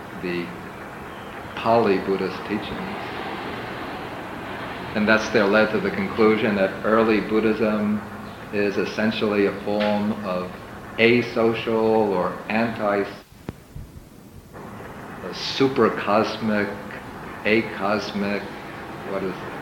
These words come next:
<laughs> word used? <laughs> Mysticism. But in this passage, we see the Venerable Anuruddha speaks about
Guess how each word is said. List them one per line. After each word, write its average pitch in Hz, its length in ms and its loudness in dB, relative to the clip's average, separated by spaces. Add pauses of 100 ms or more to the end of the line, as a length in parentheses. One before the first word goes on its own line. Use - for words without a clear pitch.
(240)
<laughs> - 100 2
word 120 380 6
used? - 1080 -2
<laughs> - 0 -
Mysticism. 117 880 2 (2750)
But 123 300 8
in 190 160 12
this 180 200 12
passage, 113 920 10 (300)
we 110 100 4
see 131 420 12
the 107 300 6 (1000)
Venerable 117 540 8 (180)
Anuruddha 123 720 6
speaks 117 520 0 (540)
about 107 420 6